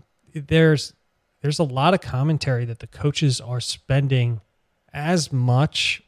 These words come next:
if not more time evaluating the transfer portal now than they are on high school recruits. That's how quickly things have changed in, in what the transfer portal is offering teams. Because i-,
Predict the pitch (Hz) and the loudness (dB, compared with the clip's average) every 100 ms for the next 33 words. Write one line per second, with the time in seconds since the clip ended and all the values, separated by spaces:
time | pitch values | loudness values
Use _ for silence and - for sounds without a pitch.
0 | _ 143 - 147 120 127 131 131 160 170 | _ -10 -2 -2 -2 -6 -4 0 2 0
1 | - 147 147 117 117 113 117 120 120 117 | -4 -4 -2 -4 -6 -6 -4 -2 -2 -2
2 | 117 113 - 117 117 - 151 - 156 151 | -4 -8 -12 -14 -14 -6 -6 -4 -4 -2
3 | 165 165 170 180 185 - _ - 143 139 | -2 -2 -2 -2 -6 -8 _ 0 2 2
4 | 120 127 135 135 120 113 - - 127 - | 0 0 0 0 -4 -14 -12 -8 -8 -6
5 | 123 110 117 - - 131 104 - - - | -10 -10 -16 -20 -12 -10 -10 -12 -12 -6
6 | - 151 - 180 - - - 156 - 139 | -2 -2 -2 -8 -8 -14 -6 -6 -6 -8
7 | 117 - 131 123 123 127 113 - 127 117 | -8 -6 -6 -4 -6 -8 -8 -8 -6 -8
8 | 113 - 127 113 113 - 120 120 117 113 | -10 -12 -12 -10 -12 -14 -14 -10 -10 -12
9 | - 123 120 - 127 - 127 123 110 117 | -14 -16 -16 -14 -12 -10 -8 -8 -10 -10
10 | 120 127 - 123 117 - 135 131 117 110 | -10 -8 -6 -6 -8 -10 -6 -4 -4 -6
11 | - _ _ _ _ _ - 131 - 147 | -12 _ _ _ _ _ 0 0 4 2
12 | 139 127 - _ _ - 143 | 4 0 -4 _ _ -12 -12